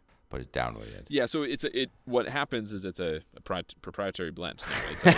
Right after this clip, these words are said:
Speaker 1: <laughs>
Speaker 2: it's a, <laughs> we, we tell everybody what the blend is of, of, you know, straight up last year's innings pitched and what you would expect an ace for a team to get.
Speaker 1: Yeah.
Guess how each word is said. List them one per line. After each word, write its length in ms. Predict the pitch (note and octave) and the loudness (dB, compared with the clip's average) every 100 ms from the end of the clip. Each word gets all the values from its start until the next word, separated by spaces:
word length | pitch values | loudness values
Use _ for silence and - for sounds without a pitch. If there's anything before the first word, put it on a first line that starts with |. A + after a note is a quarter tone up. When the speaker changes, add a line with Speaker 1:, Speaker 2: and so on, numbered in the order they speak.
| - | 10
Speaker 1:
<laughs> 500 | F#2 F2 D#2 - - | 8 6 0 -2 -8
Speaker 2:
it's 140 | - | -4
a, 60 | B2+ | 2
<laughs> 60 | A#2+ | 4
we, 120 | A#2+ | 6
we 160 | A#2+ | 6
tell 220 | - D3+ D3 | 6 6 8
everybody 400 | B2 A2+ G#2 G2+ | 6 4 4 2
what 120 | G2 | -2
the 60 | G2+ | -4
blend 280 | G2 G2 F2 | -4 -4 -6
is 180 | E2+ - | -6 -2
of, 280 | G2 F2+ - - - - - | -2 -2 -8 -20 -20 -20 -4
of, 640 | A#2 F3+ C3+ G#2+ F#2 - - - - | -2 0 0 0 -2 -14 -20 -16 -4
you 100 | A2 | -4
know, 120 | F2 | -2
straight 400 | - - C3+ C3+ | -2 0 2 2
up 140 | A#2+ | 0
last 280 | A2 G2+ - | 0 -2 -2
year's 180 | E2+ F2+ | -8 -6
innings 280 | E2 E2 D2+ | -6 -6 -8
pitched 400 | - C#2 - - - | -6 -6 -6 -10 0
and 520 | F#2+ F2 E2 D#2+ D#2 - - _ | 2 2 -2 -6 -12 -16 -20 _
what 240 | - G2+ D#2 | -2 0 2
you 100 | F2+ | 0
would 100 | E2 | -2
expect 800 | - - - F#2+ E2 - - - _ _ - | -4 -6 -4 0 -2 -2 -16 -16 _ _ -10
an 140 | E2 - E2 | -10 -4 -2
ace 440 | D#2+ - - - | 0 0 -2 -4
for 140 | - D#2 | -6 -6
a 100 | C#2 | -6
team 340 | - D2 C2 | -8 -8 -10
to 100 | C#2+ | -14
get. 220 | - - - _ _ _ _ - | -16 -16 -18 _ _ _ _ -8
Speaker 1:
Yeah. 220 | D2 | -4